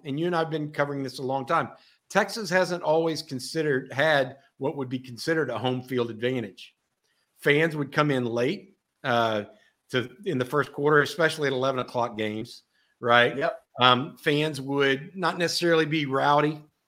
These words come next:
Speaker 1: uh, et cetera. Uh, but I, I really think that the move by Chris Del Conte to make tickets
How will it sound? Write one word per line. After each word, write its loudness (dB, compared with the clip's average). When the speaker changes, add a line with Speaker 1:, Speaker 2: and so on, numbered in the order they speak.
Speaker 1:
uh, -2
et -4
cetera. 0
Uh, -2
but 0
I, 2
I -2
really -4
think -4
that -2
the -4
move -2
by 0
Chris -6
Del -2
Conte -6
to 4
make 0
tickets -4